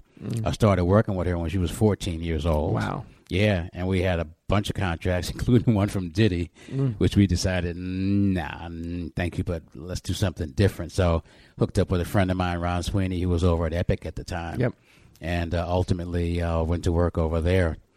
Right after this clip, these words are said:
Speaker 2: Um, but she's still in the groove and on, on a nice grind because she's been able to diversify her career.
Speaker 1: Mm.
Speaker 2: So she doesn't have to rely just on selling records. That's just a vehicle these days. So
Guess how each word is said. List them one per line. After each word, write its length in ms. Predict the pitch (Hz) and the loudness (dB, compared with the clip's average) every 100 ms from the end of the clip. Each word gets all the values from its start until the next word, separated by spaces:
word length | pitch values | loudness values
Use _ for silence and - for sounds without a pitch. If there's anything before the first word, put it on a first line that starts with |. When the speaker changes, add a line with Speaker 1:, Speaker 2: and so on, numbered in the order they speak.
| _ _ _ - 85 | _ _ _ -10 -2
Speaker 2:
Um, 460 | 87 85 85 85 | 2 4 2 2
but 200 | 87 - | 0 0
she's 300 | - 92 90 | -4 -4 -4
still 220 | - 95 | -2 0
in 80 | 98 | 2
the 80 | 95 | 2
groove 340 | 95 110 120 | 4 6 4
and 120 | 98 87 | 2 0
on, 260 | 87 87 | -2 -4
on 160 | 90 85 | -6 -4
a 40 | 82 | -4
nice 400 | 82 87 104 - | -2 2 4 4
grind 360 | 95 98 95 | 4 4 0
because 280 | 87 92 85 | 0 -2 0
she's 160 | 98 90 | 0 0
been 160 | 92 | 0
able 200 | 90 - | -2 0
to 100 | 90 | -2
diversify 800 | 82 90 92 104 98 - 85 78 | 0 0 2 2 2 -4 -6 -8
her 160 | - 87 | -6 -8
career. 520 | - 90 95 101 78 - - | -4 0 2 2 0 -8 -10
Speaker 1:
Mm. 240 | 117 107 | -8 -6
Speaker 2:
So 120 | - | -4
she 140 | - 101 | 2 4
doesn't 140 | 87 | 4
have 100 | 92 | 0
to 80 | 85 | 0
rely 460 | 82 85 95 98 87 | 0 2 2 4 2
just 220 | 90 - | 0 -2
on 140 | 90 | -4
selling 300 | 80 98 82 82 | -2 -2 -2 -2
records. 340 | 95 82 76 | -2 -2 -6
That's 140 | 82 | -4
just 160 | 95 87 | -4 -2
a 60 | 82 | -4
vehicle 480 | 73 98 101 82 | 0 0 0 -2
these 200 | 80 73 | -4 -4
days. 280 | 87 80 82 | -4 -4 -4
So 240 | 82 76 | -4 -4